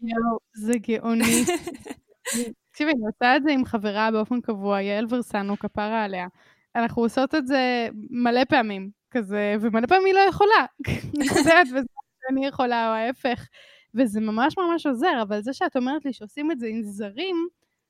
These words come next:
Speaker 1: זה עוד יותר חזק בעיניי.
Speaker 2: כן, אז זה ממש, אה, זמן שבו את, אה, את שומעת את הבן אדם האחר, אה, הופך דפים, מקליד ו-, ומתרכז בעבודה שלו, אה, ובעצם זה מגביר את המחויבות שלך לעשות את הדבר הזה.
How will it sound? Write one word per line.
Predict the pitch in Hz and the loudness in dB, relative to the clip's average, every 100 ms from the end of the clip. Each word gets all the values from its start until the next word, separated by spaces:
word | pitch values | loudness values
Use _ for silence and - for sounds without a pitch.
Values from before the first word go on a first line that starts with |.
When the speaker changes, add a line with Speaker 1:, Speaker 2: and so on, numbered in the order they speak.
| _ | _
Speaker 1:
זה | 214 208 247 | -6 0 2
עוד | 247 | 2
יותר | 311 - 240 208 202 202 190 - _ _ | 0 0 -2 -4 -8 -12 -16 -20 _ _
חזק | - 254 202 208 202 | -10 -8 -2 -2 -2
בעיניי. | 214 214 214 190 196 - | -2 0 0 -2 -6 -6
Speaker 2:
כן, | - 277 214 | -4 -2 -4
אז | 175 | -4
זה | 202 | -4
ממש, | 190 208 285 - | -2 -2 -2 0
אה, | 320 202 | 0 0
זמן | 185 180 226 254 | -2 -4 -2 -2
שבו | 233 190 190 202 202 | -4 -6 -4 -2 -2
את, | - 208 | -4 -4
אה, | 175 170 180 | -4 -2 -4
את | - | -4
שומעת | 202 208 | -4 -4
את | 208 | -4
הבן | 185 | -8
אדם | 175 185 185 | -6 -4 -4
האחר, | 175 - 190 175 175 | -8 -6 -6 -6 -8
אה, | 170 165 | -6 -6
הופך | 175 - 226 226 | -6 -4 -4 -4
דפים, | 180 - 320 330 294 302 - | -8 -6 -6 -4 -6 -10 -12
מקליד | 196 180 262 240 240 220 | -10 -8 -6 -4 -4 -4
ו-, | - - 185 180 175 170 185 | -10 -12 -8 -6 -6 -8 -10
ומתרכז | 190 226 185 233 208 | -10 -10 -10 -8 -6
בעבודה | 185 175 175 170 175 | -4 -4 -4 -4 -4
שלו, | - 285 359 359 - - _ | -2 -2 -2 -6 -20 -20 _
אה, | 208 196 | -6 -4
ובעצם | 214 190 202 220 233 | -4 -2 -2 -2 -6
זה | 202 190 175 175 170 - | -6 -4 -2 -2 -4 -8
מגביר | 196 190 202 190 | -12 -8 -6 -4
את | |
המחויבות | 190 202 - 190 175 190 | -6 -8 -8 -8 -8 -10
שלך | - 170 - | -8 -10 -8
לעשות | 175 - 175 | -8 -6 -8
את | 175 170 | -10 -12
הדבר | 165 165 151 160 | -10 -8 -8 -8
הזה. | 160 | -12